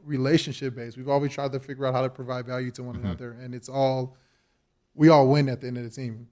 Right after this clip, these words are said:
Speaker 2: Yeah. It
Speaker 1: So
Speaker 2: shows, man. You guys just had the biggest celebrity poker tournament, like, ever.
Speaker 1: Oh, it was amazing.
Speaker 2: Seventy-two people, amazing event, and now you're going on a tour with it, right?
Speaker 1: Absolutely. I mean, shoot, now we're, we're, we're really gonna lean into it. I mean, with the talent pool that we had and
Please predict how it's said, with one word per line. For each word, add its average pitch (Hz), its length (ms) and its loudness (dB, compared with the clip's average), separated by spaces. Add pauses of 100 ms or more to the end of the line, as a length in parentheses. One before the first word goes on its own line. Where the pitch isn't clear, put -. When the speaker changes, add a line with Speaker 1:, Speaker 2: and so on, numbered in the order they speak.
Speaker 2:
Yeah. 104 280 12 (320)
It 107 80 -2
Speaker 1:
So - 60 -2
Speaker 2:
shows, 120 260 8
man. 90 220 -2
You 92 80 -2
guys 104 200 8
just 101 160 -2
had 101 180 6
the - 60 -6
biggest 98 400 4
celebrity 95 340 0
poker 90 240 -2
tournament, 92 440 -8 (120)
like, 87 220 -6
ever. 87 340 -4 (160)
Speaker 1:
Oh, 127 220 -16
it 127 40 -16
was 120 160 -18
amazing. 123 140 -18
Speaker 2:
Seventy-two 101 400 2
people, 92 580 -2 (220)
amazing 92 340 -2
event, 87 480 -8
and 92 80 -10
now 95 120 6
you're 98 100 8
going 95 260 0
on 87 80 -2
a 80 60 -4
tour 107 260 6
with 80 140 0
it, 78 120 -6
right? 87 280 0
Speaker 1:
Absolutely. 131 640 -4
I 127 60 -6
mean, 131 180 -4
shoot, 135 320 -2
now 143 220 4
we're, 147 280 4
we're, 139 180 -2
we're 147 200 -2
really 139 320 2
gonna 135 220 0
lean 131 240 0
into 131 380 0
it. 131 80 0
I 131 40 -4
mean, 123 320 -6
with 131 140 -6
the 127 80 -6
talent 131 380 4
pool 147 180 4
that 127 160 4
we 127 140 0
had 131 320 4
and 123 200 -2